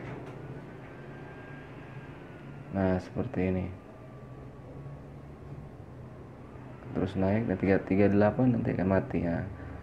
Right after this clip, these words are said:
Setelah tiga puluh delapan derajat Celcius dia akan mati, dan tiga puluh tujuh koma lima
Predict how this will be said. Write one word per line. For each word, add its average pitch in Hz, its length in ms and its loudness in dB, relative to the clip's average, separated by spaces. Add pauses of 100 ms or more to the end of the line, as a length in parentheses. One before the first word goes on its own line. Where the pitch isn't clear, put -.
(160)
Setelah 120 400 6
tiga 104 240 8
puluh 104 160 6
delapan 98 320 6
derajat 95 340 6
Celcius 117 640 4
dia 101 140 6
akan 98 180 4
mati, 113 640 6 (400)
dan 101 240 6
tiga 113 240 10
puluh 101 320 4
tujuh 95 560 4
koma 98 320 6
lima 107 640 6